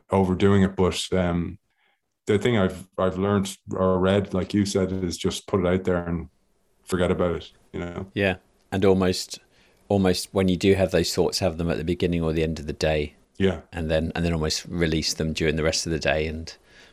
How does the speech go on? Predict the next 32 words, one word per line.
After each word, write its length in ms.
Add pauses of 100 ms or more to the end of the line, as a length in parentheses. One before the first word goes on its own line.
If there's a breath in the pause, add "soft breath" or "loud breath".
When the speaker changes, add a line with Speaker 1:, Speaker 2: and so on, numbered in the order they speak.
(160 soft breath)
Speaker 2:
pick 220
'em 100
up 220
in 160
small 340
ways, 460
bookend. 560 (100)
I, 60
I 220
love 260
the 80
way 180
that 180
that's, 320
you've, 200
you've 340
ex-, 340
you've 260
explained 440
that. 140 (680 soft breath)
So 200
back 240
to 100
Toulouse, 580 (160)
it's 100
amazing, 380
and 80
the 60
whole 140
place, 360
and 100
it's 220